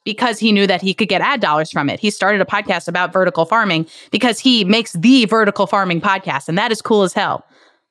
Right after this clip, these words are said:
But I don't know anything about vertical farming, so I'm not gonna do that, right? So somebody asked me on Twitter the other day, "Can you help me start a podcast?" And I was like, "Sure, what does that mean, though? Like, what does that mean to you?" And they were like, "Well,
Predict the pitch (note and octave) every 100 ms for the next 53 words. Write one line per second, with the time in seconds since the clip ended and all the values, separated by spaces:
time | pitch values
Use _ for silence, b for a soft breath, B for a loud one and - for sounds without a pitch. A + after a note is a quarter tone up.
0 | _ _ _ G#3+ G3+ B3+ C#4 G#3+ G#3+ G3
1 | G3+ F#3 E3+ F3+ F3 E3 E3+ D3+ - D#3+
2 | G#3 G#3 A#3+ D#4 F#3+ F3 E3+ A2+ - _
3 | _ _ _ _ _ - F3+ E3+ - b
4 | b b - G3+ F#3 - _ _ - C#4
5 | C4+ B3+ G3 G3+ - G#3+ F3+ F3 F3+ F3+
6 | - F3+ E3 D#3+ D3+ D3+ D3 D3+ - _
7 | _ - A#3+ A3+ G#3+ G3 F#3+ F3+ E3 F3+
8 | E3 C#3+ C#3 E3+ E3 D#3+ - - C#4+ G#3+
9 | F3 G3+ - G3 F#3 E3+ F3 E3 - D3+
10 | D#3+ F3+ E3+ D3+ E3 D#3+ D3 C#3+ D#3+ B
11 | B B - A3+ A3 G3 F#3 G#3 C4 B3
12 | B3 A#3+